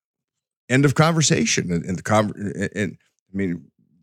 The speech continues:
and we think we're right in that. And, and perhaps in the end of the estimation, we're right in the fact that others' ways of looking at things,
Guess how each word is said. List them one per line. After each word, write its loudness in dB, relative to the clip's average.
and 2
we 2
think -2
we're 4
right 2
in -14
that. -16
And, -4
and -4
perhaps 0
in 0
the 0
end 4
of -4
the 4
estimation, 0
we're -4
right -2
in -6
the -4
fact -4
that -8
others' 2
ways 2
of -8
looking -2
at -8
things, -4